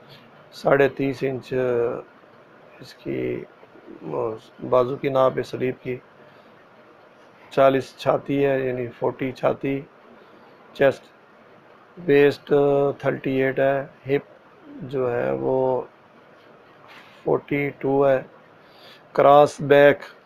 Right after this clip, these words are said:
वो साढ़े सोलह inch है, सिक्सटीन इन हाफ।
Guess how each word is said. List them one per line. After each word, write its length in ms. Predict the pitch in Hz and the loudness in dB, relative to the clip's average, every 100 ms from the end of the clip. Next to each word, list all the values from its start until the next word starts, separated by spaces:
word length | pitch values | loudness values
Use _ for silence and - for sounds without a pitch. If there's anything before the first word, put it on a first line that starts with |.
| - - - - - - - - - - - - - - - | -20 -20 -20 -20 -20 -20 -20 -20 -20 -20 -20 -20 -20 -20 -16
वो 480 | 135 131 131 135 139 - | -4 0 0 0 -4 -10
साढ़े 480 | - - - 131 139 | -18 -2 2 2 2
सोलह 360 | - 135 135 | -4 -2 2
inch 280 | 139 147 139 | 0 0 -2
है, 360 | 143 135 - - - - - - - - | -2 -2 -8 -20 -20 -20 -20 -20 -20 -12
सिक्सटीन 600 | - 131 - 147 147 151 151 | -10 -10 -6 -4 -4 -4 -6
इन 160 | 131 | -6
हाफ। 340 | 123 120 127 | 0 2 0